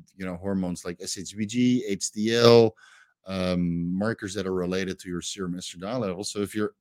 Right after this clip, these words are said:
S H B G is, and H D L are quite high, you might assume that estradiol levels is indeed three hundred picograms per milliliter.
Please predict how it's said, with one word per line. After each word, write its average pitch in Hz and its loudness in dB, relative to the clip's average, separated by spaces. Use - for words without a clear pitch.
S 117 0
H 98 0
B 98 -2
G 98 2
is, - -2
and 101 -2
H 104 -4
D 98 -4
L 95 0
are 85 -2
quite 85 -10
high, 190 -4
you 95 -4
might 98 0
assume 98 2
that 87 -2
estradiol 82 -4
levels 76 -4
is 73 -10
indeed 87 0
three 156 0
hundred 160 2
picograms 139 0
per 107 -2
milliliter. 110 0